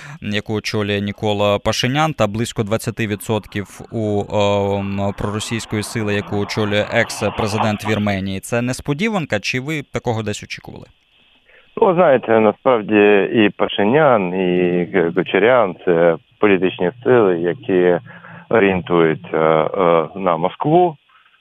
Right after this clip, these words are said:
Speaker 2: е, в зовні-, зовнішньополітичних, е, своїх устремліннях. Ну, але, звісно, там Пашинян має ще вже антикорупційну риторику і, принаймні, а,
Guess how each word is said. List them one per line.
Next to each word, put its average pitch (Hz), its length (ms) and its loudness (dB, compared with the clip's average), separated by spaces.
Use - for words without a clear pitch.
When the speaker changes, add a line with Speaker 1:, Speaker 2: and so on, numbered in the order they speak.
Speaker 2:
е, - 40 2
в 98 240 2
зовні-, 92 440 0
зовнішньополітичних, 90 1000 -2
е, 87 160 -8
своїх 85 360 -4
устремліннях. 82 720 -4
Ну, 165 120 2
але, 87 340 0
звісно, 85 480 0
там 80 200 -4
Пашинян 82 600 -6
має 90 360 2
ще - 220 0
вже 78 220 -2
антикорупційну 80 920 -2
риторику 76 680 -2
і, 76 100 -2
принаймні, 80 520 0
а, 85 320 2